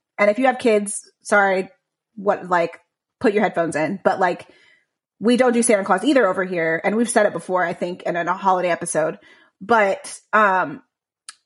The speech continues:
he is still convinced that Santa Claus is real. He'll even, even to the point where he will be like, "Well, Santa Claus is real, but not, like, where we live." But he's real other places. Like, he just,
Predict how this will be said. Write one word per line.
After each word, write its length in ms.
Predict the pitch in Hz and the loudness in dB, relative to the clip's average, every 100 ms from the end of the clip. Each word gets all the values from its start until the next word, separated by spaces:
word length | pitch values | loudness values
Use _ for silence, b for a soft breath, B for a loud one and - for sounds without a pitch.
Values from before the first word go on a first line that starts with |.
| _ _ _ _ _ _ _ - | _ _ _ _ _ _ _ -10
he 400 | - 285 277 233 | -2 0 2 0
is 160 | 233 | -2
still 280 | - 277 254 | -2 0 0
convinced 420 | 254 208 196 202 | 0 0 -2 -2
that 100 | 185 | -4
Santa 220 | 202 175 | -4 -4
Claus 220 | 180 156 156 | -4 -6 -6
is 100 | - | -14
real. 240 | - - _ _ _ _ _ _ _ _ _ _ | -16 -18 _ _ _ _ _ _ _ _ _ _
He'll 160 | 233 247 | -2 0
even, 340 | 277 311 330 | 2 2 0
even 200 | 311 311 | 0 -2
to 40 | 285 | 0
the 100 | 285 | 0
point 180 | 277 247 | 2 2
where 80 | |
he 160 | 240 240 | 0 0
will 80 | 226 | 0
be 100 | 226 | 0
like, 220 | 208 220 | 0 -2
"Well, 80 | 220 | -4
Santa 280 | - 269 277 | -2 -2 0
Claus 500 | 277 240 226 220 - | 2 2 2 -2 -2
is 220 | 214 214 | -2 0
real, 640 | 214 202 196 196 196 240 _ | 0 2 2 2 0 -8 _
but 260 | 208 208 202 | -2 -2 0
not, 380 | 202 190 185 - - _ _ - | 0 2 2 -2 -10 _ _ -4
like, 220 | - - | -2 0
where 180 | 202 202 | 0 2
we 160 | 208 208 | 0 -2
live." 540 | 180 151 156 - - _ _ _ 240 | -2 -2 -6 -14 -20 _ _ _ 0
But 140 | 226 | 0
he's 240 | 269 247 | 0 0
real 160 | 262 240 | 0 2
other 240 | 220 226 208 | 2 2 0
places. 600 | 190 147 - 85 - - | -4 -8 -8 -10 -10 -4
Like, 200 | 196 190 | -4 -4
he 220 | 269 269 | -2 -2
just, 240 | 240 254 | 2 2